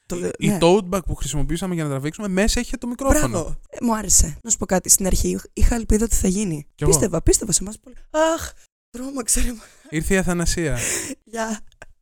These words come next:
Speaker 1: Ναι. Ε, αυτό. Μετά έχασα την ελπίδα μου όμως.
Speaker 2: Ναι.
Speaker 1: Αυτά ήθελα να πω.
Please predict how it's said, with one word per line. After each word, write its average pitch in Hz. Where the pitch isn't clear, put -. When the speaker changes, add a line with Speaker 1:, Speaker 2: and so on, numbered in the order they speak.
Speaker 1:
Ναι. 190
Ε, -
αυτό. 208
Μετά 220
έχασα 233
την -
ελπίδα 160
μου 160
όμως. 165
Speaker 2:
Ναι. 139
Speaker 1:
Αυτά -
ήθελα 185
να 160
πω. 160